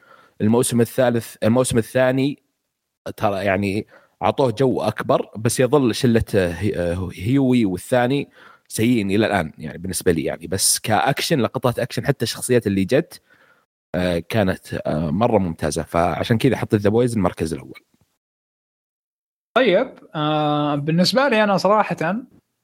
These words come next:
Speaker 2: آه، Westworld. مع إني حبيت الموسم الثاني، لكن هذا الموسم حسيت أنوع أكثر من الثاني. الثاني كان،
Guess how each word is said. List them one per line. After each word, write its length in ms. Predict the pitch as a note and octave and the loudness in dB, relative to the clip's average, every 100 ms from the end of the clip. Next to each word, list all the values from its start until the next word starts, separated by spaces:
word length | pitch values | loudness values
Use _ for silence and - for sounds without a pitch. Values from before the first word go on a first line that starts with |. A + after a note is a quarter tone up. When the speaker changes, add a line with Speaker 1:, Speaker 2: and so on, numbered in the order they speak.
| - | -14
Speaker 2:
آه، 400 | C3 C3 B2+ B2+ | -12 -10 -10 -2
Westworld. 720 | E3+ F3 F3+ C3+ - - _ _ _ _ _ _ _ _ _ _ _ _ _ _ _ _ _ _ _ - | 0 4 2 2 -4 -18 _ _ _ _ _ _ _ _ _ _ _ _ _ _ _ _ _ _ _ 0
مع 140 | F3+ | 2
إني 120 | G#3+ F#3 | 2 0
حبيت 340 | F3 D#3 C#3 | 0 -2 -2
الموسم 260 | B2 A#2 A#2+ | -6 -10 -12
الثاني، 480 | - A#2 A2 C3+ _ _ _ _ _ - | -14 -12 -12 -16 _ _ _ _ _ -2
لكن 480 | E3 F3 F#3 E3+ D3 | 0 2 0 -2 0
هذا 240 | F3+ D#4+ | 2 2
الموسم 1040 | F3 G3+ G#3+ - F3 D#3+ D3+ C#3+ C#3 C3+ C3 | 2 2 2 0 0 -2 -4 -6 -6 -8 -4
حسيت 420 | D#3 D3+ F#3+ F3 | -2 0 0 0
أنوع 520 | F3 F3 E3 D3+ D#3 | 2 2 2 2 0
أكثر 300 | D#3+ - D#3+ | 0 0 0
من 160 | C#3+ C3+ | 0 -6
الثاني. 440 | C3+ D#3+ D3 C#3 | -6 -2 -2 -2
الثاني 320 | C3+ G#3+ B3 | -2 -2 -2
كان، 560 | - F3+ D#3+ D3 C3 | 0 0 0 -2 -8